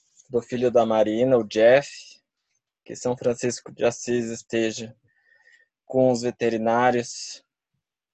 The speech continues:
e ele fique bem.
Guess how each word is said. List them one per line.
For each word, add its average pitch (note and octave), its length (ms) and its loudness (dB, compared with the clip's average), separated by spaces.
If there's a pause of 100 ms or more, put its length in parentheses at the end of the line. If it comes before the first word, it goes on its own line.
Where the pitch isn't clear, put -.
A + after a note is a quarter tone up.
(960)
e A2+ 200 -4
ele A2 400 0
fique - 340 -12
bem. A2+ 500 -2